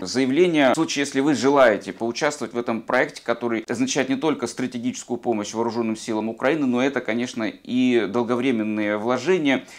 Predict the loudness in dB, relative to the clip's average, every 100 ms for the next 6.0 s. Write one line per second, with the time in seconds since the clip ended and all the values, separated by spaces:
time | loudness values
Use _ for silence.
0 | -16 -6 0 0 2 0 0 -2 -2 -2
1 | -2 -2 -2 -6 -8 -8 -4 -4 -4 -4
2 | -6 -8 -8 -4 -2 -2 -2 -4 -6 -4
3 | -4 -4 -8 -10 -8 -8 -8 0 2 2
4 | -2 -2 0 -2 -4 -2 -2 -2 -4 -6
5 | -6 -2 0 -2 -4 -6 -2 0 2 0